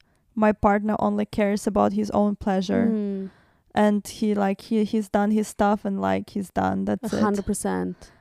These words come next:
Speaker 2: I also have couple more. So there,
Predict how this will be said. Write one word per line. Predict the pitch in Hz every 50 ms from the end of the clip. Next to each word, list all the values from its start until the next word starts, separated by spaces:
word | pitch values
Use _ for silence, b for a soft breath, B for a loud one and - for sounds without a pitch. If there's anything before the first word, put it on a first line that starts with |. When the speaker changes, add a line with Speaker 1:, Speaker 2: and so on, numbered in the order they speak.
| b b b b b b b b b b b -
Speaker 2:
I | 202 214 208
also | 214 233 233 - 269 247
have | 202 220 214 214 208 208 202 202 202 202 196 185 - - - - - - _ _ _ _ _ _ _ _ _ _ _ _
couple | - - 208 202 - - 214 208
more. | 202 202 196 196 190 190 185 185 185 185 190 208 226 247 262 269 302 _ _ _ _ _ _ _ _ _ _ _ _ -
So | - - 277
there, | 269 226 262 269